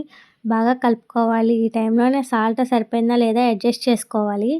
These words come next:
పెద్దమ్మ వాళ్ళైతే రాయలసీమలో ఉంటారండి, వాళ్ళని అడిగి చేశాను. ఇదైతే పూర్తిగా వాళ్ళ రెసిపీనే. టేస్ట్ అయితే మాత్రం చాలా బాగుంటుంది, చాలా క్విక్‌గా కూడా అయిపోతుంది.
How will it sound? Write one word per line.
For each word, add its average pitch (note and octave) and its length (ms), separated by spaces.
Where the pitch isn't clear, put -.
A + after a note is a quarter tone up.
పెద్దమ్మ A#3+ 340
వాళ్ళైతే C#4 460
రాయలసీమలో B3+ 640
ఉంటారండి, A3+ 600
వాళ్ళని A3+ 340
అడిగి A3 240
చేశాను. A#3+ 540
ఇదైతే A#3+ 400
పూర్తిగా B3+ 520
వాళ్ళ A#3 280
రెసిపీనే. A3+ 580
టేస్ట్ A#3+ 320
అయితే C#4+ 200
మాత్రం B3+ 360
చాలా B3 340
బాగుంటుంది, A#3+ 600
చాలా B3 300
క్విక్‌గా B3 420
కూడా B3 200
అయిపోతుంది. B3 680